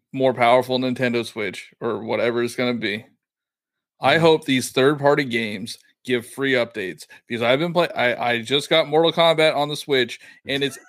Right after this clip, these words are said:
Speaker 1: absolute dog trash.
Speaker 2: <laughs>
Speaker 1: It is garbage, and it should be a crime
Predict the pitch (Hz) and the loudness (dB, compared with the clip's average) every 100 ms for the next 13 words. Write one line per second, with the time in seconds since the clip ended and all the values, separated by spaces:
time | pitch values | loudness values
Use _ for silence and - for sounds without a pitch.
0 | - 151 151 160 160 - 180 160 151 147 | -10 -2 2 2 2 2 2 4 0 0
1 | 139 127 151 135 135 135 117 127 113 107 | -4 -4 2 4 4 2 -4 0 0 -2
2 | 107 - 120 _ 135 _ - _ - 147 | -8 -12 -16 _ -16 _ -18 _ -8 -2
3 | 156 165 160 135 - _ _ _ _ 143 | 2 4 2 -2 -14 _ _ _ _ -8
4 | 135 160 170 180 185 196 202 - - - | 2 6 6 6 4 4 0 -10 -14 -20
5 | _ 151 156 156 147 _ - - 175 180 | _ 0 0 -2 -4 _ -10 2 2 2
6 | 180 165 - 135 131 139 147 170 | 0 -2 -2 0 4 4 2 0